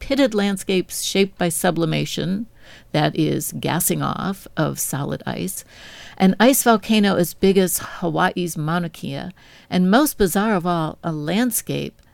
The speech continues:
that resembles the skin of a snake. The talk starts at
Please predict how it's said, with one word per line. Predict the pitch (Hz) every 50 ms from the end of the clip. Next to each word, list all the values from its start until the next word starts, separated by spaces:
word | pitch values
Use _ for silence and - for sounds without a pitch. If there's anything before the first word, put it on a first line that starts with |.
| _ _
that | - 170 - -
resembles | - 170 170 151 - 170 165 170 170 175 175 160
the | - - 160
skin | - - - - 160 143 151
of | 143 151
a | 156
snake. | - - - - 135 131 - - _ _ _ _ _ _ _ _ - - - - - _
The | - 190
talk | - - - 285 294 - -
starts | - - 226 220 - -
at | 180 170